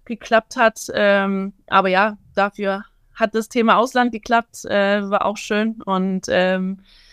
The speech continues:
wie es da jetzt weitergeht, nationalmannschaftstechnisch, ähm, wird man sehen.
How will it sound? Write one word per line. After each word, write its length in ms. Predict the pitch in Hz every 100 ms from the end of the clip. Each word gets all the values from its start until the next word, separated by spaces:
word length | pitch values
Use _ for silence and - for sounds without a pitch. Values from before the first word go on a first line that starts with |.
| _ _ _ -
wie 100 | 233
es 60 |
da 100 | 233
jetzt 160 | 226 220
weitergeht, 340 | 214 226 240
nationalmannschaftstechnisch, 1200 | 220 214 220 220 226 214 - 214 214 214 208 208 -
ähm, 420 | - 196 190 190 -
wird 180 | 202 -
man 120 | 185
sehen. 260 | 180 185